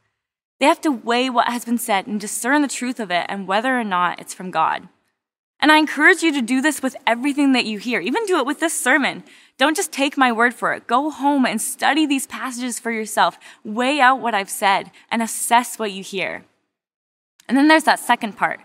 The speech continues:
submit what you say. This means surrendering to God the words that he gives you, surrendering the message that's on your heart. Ask him, "Is this something you want me to share with everyone? Is this something the church needs to hear?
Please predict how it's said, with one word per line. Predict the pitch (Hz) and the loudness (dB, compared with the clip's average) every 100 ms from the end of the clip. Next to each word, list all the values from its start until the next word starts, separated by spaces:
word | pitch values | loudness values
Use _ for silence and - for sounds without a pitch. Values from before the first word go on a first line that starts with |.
| _ _ _ | _ _ _
submit | - 226 226 269 - | -6 -2 0 0 0
what | 226 202 | -4 -4
you | 208 | -4
say. | - 165 - 185 _ _ _ _ _ _ - | -2 -2 -4 -14 _ _ _ _ _ _ -6
This | 294 | -2
means | 339 349 | 0 0
surrendering | - 254 240 247 269 254 | 0 2 2 4 2 0
to | 233 | 2
God | 214 214 214 | 6 6 4
the | 185 | -2
words | 185 202 240 254 | -2 -2 0 0
that | 214 | -4
he | - 226 | -4 -6
gives | 196 202 190 | -2 -4 -4
you, | 160 | -12
surrendering | - 254 247 285 330 320 247 | -10 0 2 4 4 4 2
the | |
message | 214 202 220 - 247 233 - - - | 0 0 -2 -4 -6 -8 -12 -20 -16
that's | 208 | -4
on | - 202 | -2 0
your | 196 | -2
heart. | 175 156 - _ _ _ _ _ | -2 -2 -4 _ _ _ _ _
Ask | - 320 - | 0 0 -2
him, | 233 - _ _ _ - | -8 -10 _ _ _ -6
"Is | 233 | -4
this | 277 359 | -2 -2
something | 370 339 349 | -2 -2 2
you | 277 262 | 2 2
want | 208 196 - | 4 4 4
me | 294 | 0
to | 294 | -2
share | - 302 | 0 0
with | 311 302 | 2 0
everyone? | 294 302 311 349 339 - _ _ _ - | 0 0 2 2 -2 -14 _ _ _ -4
Is | 262 | 2
this | 339 381 | 2 4
something | 370 349 | 4 4
the | 285 | 2
church | - 277 262 247 | 0 -2 -2 0
needs | 233 226 247 - | 0 0 -4 -8
to | |
hear? | 233 220 202 247 | -10 -6 -4 -4